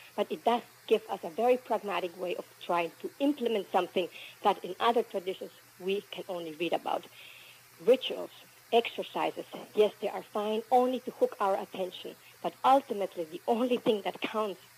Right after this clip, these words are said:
from our experience is that inherent change. We truly want to do it with no recompense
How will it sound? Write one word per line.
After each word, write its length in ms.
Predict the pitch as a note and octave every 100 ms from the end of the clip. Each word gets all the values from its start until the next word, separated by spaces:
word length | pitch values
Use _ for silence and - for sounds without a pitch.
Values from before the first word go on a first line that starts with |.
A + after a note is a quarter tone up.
| - -
from 140 | - E3+
our 260 | A3+ D4 E4
experience 600 | C4 - - F#3+ F3 F3
is 140 | F#3+ F3+ - - - -
that 140 | F#3 - -
inherent 640 | E3+ D3+ F#3 F#3 F3+ E3+
change. 400 | - F#3 - - - - D#3
We 140 | F3 -
truly 440 | - A3 A3+ A3 G#3 D#3
want 280 | E3+ E3 -
to 80 | D3
do 220 | D#3+ -
it 160 | - - - - - -
with 240 | F3 - - - - -
no 540 | E3+ G3 A3+ A#3+ B3 A#3+ - - - - - - - - - -
recompense 640 | G#3 - F#3 - F3 E3